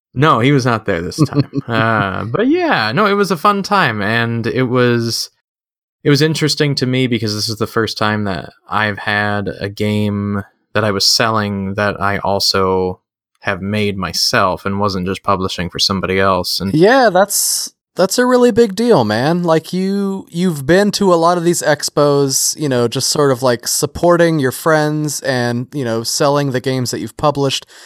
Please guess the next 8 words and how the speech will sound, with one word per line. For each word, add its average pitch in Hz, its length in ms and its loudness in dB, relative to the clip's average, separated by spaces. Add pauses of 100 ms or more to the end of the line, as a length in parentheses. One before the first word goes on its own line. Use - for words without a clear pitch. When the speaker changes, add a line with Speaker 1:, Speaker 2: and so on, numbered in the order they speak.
(240)
Speaker 2:
but 139 220 -2
you've 139 280 -4
never 147 480 2
had 131 640 2
sort 127 240 0
of 107 120 -2
your 117 300 2
baby 101 680 0